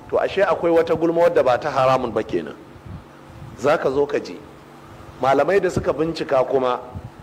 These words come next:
sai suka gano akwai kuma gulmar da take wajibi ce akan wasu mutane ma dole su yi ta. Kuma in har ba su yi ta ba su kuma za su samu zunubi.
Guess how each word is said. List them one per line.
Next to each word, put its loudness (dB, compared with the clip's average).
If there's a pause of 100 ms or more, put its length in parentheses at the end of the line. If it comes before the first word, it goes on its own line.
(180)
sai 0
suka 0
gano 2
akwai -2
kuma 0
gulmar 0
da 0
take -4
wajibi 2
ce -6
akan 0
wasu -2
mutane -2
ma 0
dole 0
su -12
yi -10
ta. -8 (1120)
Kuma 2
in 0
har 4
ba 2
su -4
yi 0
ta 2
ba 2
su -2
kuma 2
za 6
su -6
samu 0
zunubi. -6